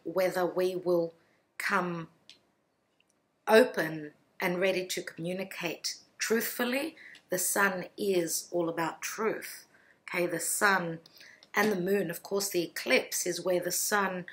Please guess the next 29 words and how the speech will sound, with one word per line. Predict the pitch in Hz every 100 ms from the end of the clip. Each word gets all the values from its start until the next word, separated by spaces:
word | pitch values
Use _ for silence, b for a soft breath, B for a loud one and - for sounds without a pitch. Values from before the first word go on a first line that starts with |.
| B B B
shines | - 220 196 190 185 180 - - - b b _ -
on | 196 196
the | 175
darkness | 185 185 185 175 -
of | 175 -
the |
Moon. | 170 190 208 160 -
It | - 170 -
gives | 202 202 185 170
us | 170 165
clarity. | - - 185 208 202 - - - - B B B B B _
Now, | 175 170
we're | 175
going | 185 202 208
to | 214
have | - 180
a |
full | 175 - 185
moon | 170 165 165 -
in | 175
the | 180
sign | - 190 175
of | -
Pisces | - 202 202 - - - - - B B B B _ _ _ _ _ - -
on | 190 190
the | 180 165
first | - 190 180 -
or | 175
second | - 180 185 170